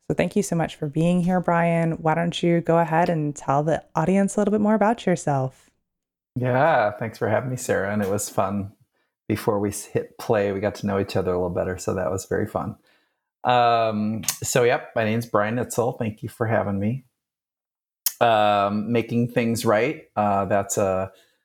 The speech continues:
Speaker 2: a project, uh, that came out of another nonprofit, um, that I can talk about later. Um, but essentially, it was kinda like how you described it. Um, I grew up in the church,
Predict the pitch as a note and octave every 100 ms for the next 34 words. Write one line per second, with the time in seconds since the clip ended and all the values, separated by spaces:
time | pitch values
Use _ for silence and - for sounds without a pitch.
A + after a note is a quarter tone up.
0 | _ - - A#2 G#2+ G#2+ A#2 - - -
1 | - - G2+ G2 G2 G2+ G2 - - A#2+
2 | G#2 G#2 G2+ G2+ G#2 G#2+ G2+ G2 G2 -
3 | F#2 - G#2+ - G2+ F#2 F2+ F2+ G2+ -
4 | _ _ - - _ _ _ _ G#2 G2
5 | F#2+ - F2+ F#2+ G2 F#2+ B1 F#2+ F#2+ G2
6 | - F#2 F#2 G2 G2 _ _ - - _
7 | G#2 - A2 - G#2+ G2 F#2+ - A2 F#2+
8 | F#2 F2 G2 F#2+ F#2+ F#2+ - F#2 G2+ D3+
9 | D#3 - _ G2 F#2 F2+ F#2 G2 G#2+ _
10 | _ _ _ _ G2 G#2 G#2 G2+ G2 -
11 | G#2 G2 G2 G2 F#2+ F#2 - A2+ B2 -
12 | - - -